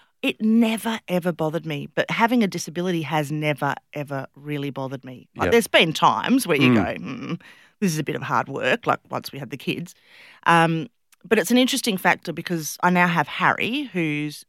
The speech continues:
Speaker 1: fourteen, and we found out when he was born that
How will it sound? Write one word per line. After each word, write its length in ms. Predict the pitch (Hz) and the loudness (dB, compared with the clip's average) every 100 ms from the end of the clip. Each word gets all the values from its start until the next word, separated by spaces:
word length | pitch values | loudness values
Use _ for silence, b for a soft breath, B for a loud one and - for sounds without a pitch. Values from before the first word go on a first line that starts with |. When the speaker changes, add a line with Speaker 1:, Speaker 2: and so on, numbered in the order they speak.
| _ | _
Speaker 1:
fourteen, 680 | 170 143 - 143 131 127 202 - b b b | -10 -10 -6 -6 -6 -8 -12 -14 b b b
and 200 | - 165 | -6 0
we 120 | 170 | 0
found 300 | - 156 143 | 0 0 0
out 120 | 143 | 0
when 120 | 135 135 | -4 -8
he 160 | 147 | -8
was 120 | 143 | -10
born 300 | - 139 131 | -10 -10 -8
that 120 | 131 | -8